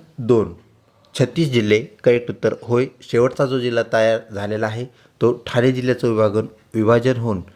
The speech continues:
पालघर, हेही लक्षात ठेवा, पालघर करेक्ट उत्तर होय. तर आपल्या इथं उत्तर जे आहे या प्रश्नाचं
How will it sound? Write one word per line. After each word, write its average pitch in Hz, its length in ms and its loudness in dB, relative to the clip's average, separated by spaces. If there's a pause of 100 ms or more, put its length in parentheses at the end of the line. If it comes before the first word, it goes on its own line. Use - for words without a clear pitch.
(280)
पालघर, 117 520 0 (460)
हेही 123 200 4
लक्षात 123 240 0
ठेवा, 117 280 -4
पालघर 113 480 -2
करेक्ट 110 380 -2
उत्तर 107 320 -4
होय. 113 280 -2 (1900)
तर 117 200 -2
आपल्या 117 260 2
इथं 117 200 0 (220)
उत्तर 113 280 0
जे 127 100 0
आहे 107 240 -4 (400)
या 117 100 4
प्रश्नाचं 117 480 -4